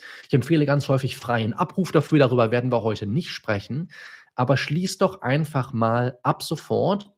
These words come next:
ab heute, deinen Lerntag mit einer kurzen Notiz. Ein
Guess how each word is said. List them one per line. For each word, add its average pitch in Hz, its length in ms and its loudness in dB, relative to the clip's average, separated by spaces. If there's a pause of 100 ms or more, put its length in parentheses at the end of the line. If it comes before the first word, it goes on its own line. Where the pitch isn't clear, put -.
(120)
ab - 300 -2
heute, 151 640 0 (200)
deinen 117 280 0
Lerntag 160 920 -2 (160)
mit 131 220 -4
einer 123 220 0
kurzen 202 680 -2
Notiz. 147 680 -2 (160)
Ein 185 380 2